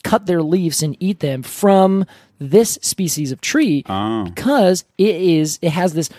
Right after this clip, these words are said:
Speaker 1: resident population of ants that will basically fight 'em.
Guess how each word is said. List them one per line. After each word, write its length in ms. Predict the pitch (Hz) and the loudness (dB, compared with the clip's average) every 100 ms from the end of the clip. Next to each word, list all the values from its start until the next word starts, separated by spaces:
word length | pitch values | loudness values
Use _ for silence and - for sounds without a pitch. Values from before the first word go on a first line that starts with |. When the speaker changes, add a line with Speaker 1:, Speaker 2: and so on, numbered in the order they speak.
| - | -8
Speaker 1:
resident 640 | 143 185 202 185 175 160 - | 2 4 4 4 0 -4 -6
population 720 | 156 160 151 175 247 170 151 | -6 -4 0 2 2 0 -4
of 120 | 131 - | -4 0
ants 400 | 254 190 170 - _ - | 2 2 -2 -8 _ -4
that 320 | 156 175 156 | 2 2 4
will 260 | 147 143 135 | 2 2 0
basically 360 | 151 139 147 | -4 -6 -8
fight 340 | - - 151 127 | -10 -4 -2 -2
'em. 180 | - | -8